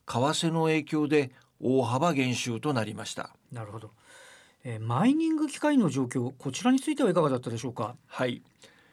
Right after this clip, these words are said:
Speaker 1: えー、世界経済の先行き不透明感から、お客様が新規投資を抑制する傾向がさらに強まっており、需要は大きく減少しました。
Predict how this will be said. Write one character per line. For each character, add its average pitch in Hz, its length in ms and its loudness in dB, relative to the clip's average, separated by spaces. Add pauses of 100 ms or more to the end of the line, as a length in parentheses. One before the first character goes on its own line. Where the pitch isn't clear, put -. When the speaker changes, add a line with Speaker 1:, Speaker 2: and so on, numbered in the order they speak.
(460)
Speaker 1:
え 117 200 0
ー、 - 20 -2
世 123 160 -2
界 160 240 2
経 208 220 2
済 160 180 4
の 127 140 0
先 127 420 -2
行 151 140 4
き 156 160 2
不 113 100 -4
透 139 200 2
明 131 180 2
感 107 240 -2
か 104 100 -4
ら、 107 300 -2 (440)
お 117 140 -4
客 165 300 -2
様 156 340 0
が 127 320 0
新 170 220 -2
規 131 200 -6
投 113 240 -4
資 - 200 -6
を 110 140 0
抑 113 220 -4
制 180 300 0
す 175 140 -2
る 160 100 0
傾 160 300 0
向 156 240 -2
が 151 200 0 (300)
さ 196 220 -4
ら 185 160 0
に 202 180 -2
強 117 300 0
ま 107 140 -2
っ - 20 -6
て - 240 -8
お 113 140 0
り、 127 220 2 (360)
需 123 160 0
要 123 240 6
は 110 280 2 (220)
大 120 220 0
き - 80 -12
く 143 160 -2
減 107 180 0
少 104 140 -4
し 101 160 -8
ま 95 80 -8
し - 100 -10
た。 - 240 -10